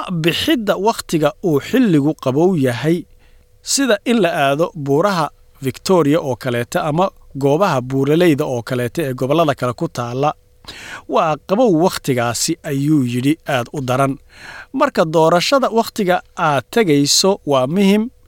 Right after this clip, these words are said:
kadibna doorashada meesha aad aadayso waa muhim si ay adiga kugu habboonaato," ayuu yidhi Andrew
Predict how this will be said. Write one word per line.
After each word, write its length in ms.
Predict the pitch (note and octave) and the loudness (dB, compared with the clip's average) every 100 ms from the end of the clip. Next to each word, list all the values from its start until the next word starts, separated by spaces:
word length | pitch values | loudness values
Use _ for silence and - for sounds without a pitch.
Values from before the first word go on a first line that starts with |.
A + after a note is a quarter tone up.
| _ _ - - - - | _ _ -20 -20 -20 -10
kadibna 380 | - A#3 F3+ F3 | -2 0 2 0
doorashada 500 | C#3 C3 B2+ G#3+ D3+ | 2 0 0 0 2
meesha 320 | B2+ E3+ D3 B2+ | 0 -2 -4 -8
aad 100 | A#2 | -2
aadayso 440 | D#3 B2+ A#2+ D3+ | 0 2 0 -2
waa 160 | A2+ A2+ | -4 -2
muhim 360 | D3 F#3 G3 G#3 - _ _ - | 0 2 2 0 -6 _ _ -6
si 200 | - B3 - | -4 -4 -4
ay 220 | D#3+ C3 - F3+ | -2 -2 -4 -4
adiga 280 | D#3+ C3+ | -2 -2
kugu 340 | A2+ - C#3+ C#3 | -4 -4 -2 -2
habboonaato," 680 | B2 A2+ A#2 A2+ A2+ - D3 _ - | -4 -6 -8 -8 -10 -8 -10 _ -10
ayuu 280 | C3 C3+ A#2 | -6 -4 -4
yidhi 300 | B2 C#3 D3+ _ - _ _ _ _ | -4 -2 -4 _ -20 _ _ _ _
Andrew 500 | E3+ C#3 B2 A#2+ A#2+ | -2 0 -2 -2 -4